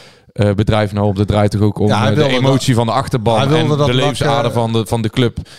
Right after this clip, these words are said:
Speaker 1: Zijn die negentienduizend mensen die, die daar wel een, eh, emotionele, ehm, affiniteit bij hebben?
Speaker 2: Hij wil dat nac met het verstand, eh, en niet, eh,
Speaker 1: Ja.
Speaker 2: eh, met de emotie zou spelen.
Speaker 1: Ja.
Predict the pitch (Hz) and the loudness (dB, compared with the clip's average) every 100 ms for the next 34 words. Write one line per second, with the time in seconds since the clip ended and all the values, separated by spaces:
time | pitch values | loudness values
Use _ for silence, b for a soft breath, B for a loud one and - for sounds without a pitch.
0 | B B - - 117 117 117 117 120 113 | B B -6 -2 0 0 0 -2 -2 0
1 | 113 104 113 117 107 110 101 107 104 104 | 0 2 0 0 0 -2 0 0 2 2
2 | 107 104 110 135 135 139 135 127 123 131 | 2 2 2 2 2 2 2 2 2 2
3 | 127 - 123 127 123 123 123 120 117 B | 0 0 0 2 2 4 4 2 0 B
4 | B - - 113 113 110 113 104 - _ | B -4 0 2 2 2 -2 -4 -10 _
5 | - 117 127 123 123 120 107 117 113 113 | -6 -4 0 0 2 0 2 2 2 2
6 | 117 113 127 135 139 127 135 127 120 - | 0 0 2 2 2 0 0 0 -2 -2
7 | - - 131 135 131 127 - 113 113 110 | -2 0 2 0 -2 -8 0 2 2 2
8 | 104 107 127 - - 113 110 107 101 101 | 0 0 0 -2 -6 -4 -2 -2 -2 -2
9 | 120 117 107 113 107 104 104 85 82 - | -4 -2 -2 0 0 0 -2 -2 -4 -4
10 | 92 90 104 92 90 | -4 0 0 -2 -8